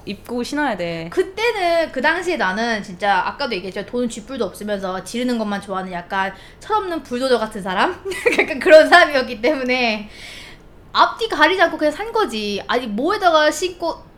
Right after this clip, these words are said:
Speaker 2: 그런 거는 나중에 정하면 되는 거야. 신발에 어울리는 옷을 내가 사면 된다. 약간 그런 생각을 좀 갖고 있었던 것 같아요.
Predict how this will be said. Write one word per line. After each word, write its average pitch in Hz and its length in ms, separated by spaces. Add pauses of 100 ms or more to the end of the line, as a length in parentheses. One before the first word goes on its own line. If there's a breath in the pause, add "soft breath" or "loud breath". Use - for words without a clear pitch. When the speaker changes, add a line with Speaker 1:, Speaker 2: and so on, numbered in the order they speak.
(160)
Speaker 2:
그런 370 240
거는 349 400
나중에 202 400
정하면 214 280
되는 190 200
거야. 180 220
신발에 427 440
어울리는 277 380
옷을 254 180
내가 233 140
사면 427 340
된다. 190 480
약간 208 220
그런 320 220
생각을 370 260
좀 269 80
갖고 208 240
있었던 208 260
것 170 100
같아요. 175 300